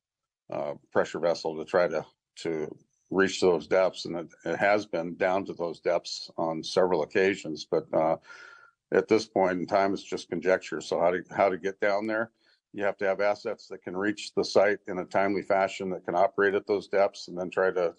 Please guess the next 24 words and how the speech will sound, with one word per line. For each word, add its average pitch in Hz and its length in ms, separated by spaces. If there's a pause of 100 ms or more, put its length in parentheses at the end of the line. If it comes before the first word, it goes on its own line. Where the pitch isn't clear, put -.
(120)
ascertain 92 600
what's 82 160
going 87 280
on 98 280
and, 85 240
and 85 240
try 95 240
to 87 180 (220)
figure 98 200
out 90 120
a 87 40
way 92 160
to 87 140
get 87 200
to 90 100
the - 40
surface - 540
the 98 80
way 92 160
that 85 180
this 110 160
craft 92 380
is 85 140
designed. 90 540